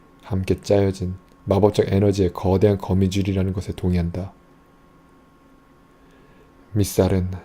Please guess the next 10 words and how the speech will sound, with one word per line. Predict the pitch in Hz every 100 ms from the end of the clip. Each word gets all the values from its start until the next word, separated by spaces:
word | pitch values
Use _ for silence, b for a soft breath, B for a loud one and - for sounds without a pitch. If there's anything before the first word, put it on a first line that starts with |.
| - -
바람에서부터 | 95 107 107 113 107 - - 87 92 - - - -
신의 | - 113 92 92 - - b b -
혹은 | 127 135
햇빛의 | 147 147 147 147 131 95
에너지에서 | 98 95 98 98
흘러나오는 | 104 101 95 90 87 -
열의 | 90 87
흐름에까지 | 82 110 95 90 92 90 87 - - _ _ b b b -
그건 | 117 113
안팎의 | 107 113 - 117 - 90